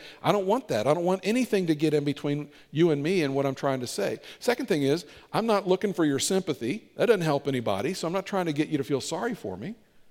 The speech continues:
And then the third thing, and the really important thing is, I'm trying to do what Paul says, which is, "Whatever you do, work at it with your whole heart as working for the Lord, not human masters." You're doing this for me.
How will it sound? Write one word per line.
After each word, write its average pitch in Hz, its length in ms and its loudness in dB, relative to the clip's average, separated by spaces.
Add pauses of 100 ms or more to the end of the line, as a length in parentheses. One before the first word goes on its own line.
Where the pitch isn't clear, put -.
(480)
And 196 120 2
then 214 100 6
the 214 100 4
third 240 240 4
thing, 202 180 2
and 180 80 2
the 175 40 4
really 185 220 8
important 214 340 2
thing 180 140 2
is, 196 180 4
I'm 233 180 4
trying 240 480 2
to 185 120 2
do 180 220 0
what 185 200 6
Paul 262 220 2
says, 175 380 2
which 180 200 2
is, 180 200 4 (300)
"Whatever 175 500 8
you 240 160 4
do, 226 400 2
work 214 340 8
at 202 160 6
it 190 80 -4
with 196 180 2
your 180 140 6
whole 196 260 6
heart 202 360 4
as 175 220 4
working 196 440 2
for 196 180 4
the 185 120 4
Lord, 196 380 4 (200)
not 214 380 4
human 202 340 2
masters." 226 480 0
You're 254 100 2
doing 220 220 6
this 220 180 2
for 226 180 -2
me. 233 400 -2